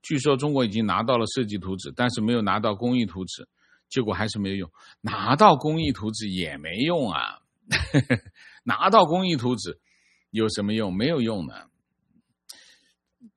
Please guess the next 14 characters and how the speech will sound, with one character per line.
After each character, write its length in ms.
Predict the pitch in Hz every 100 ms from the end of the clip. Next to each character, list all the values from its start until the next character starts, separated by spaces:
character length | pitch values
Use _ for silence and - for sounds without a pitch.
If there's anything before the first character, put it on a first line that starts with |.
| _
这 140 | - 254
里 100 | 175
面 140 | 143
是， 360 | 160 - - - - - 85 92 233
拿 260 | 123 147
到 240 | 202 226 170
图 400 | - - 120 220
纸 320 | - 90 78
跟 300 | 80 147 175
把 180 | 151 110
它 160 | -
做 540 | 113 - 254 302 208 110
出 240 | - 80
来 300 | 131 - -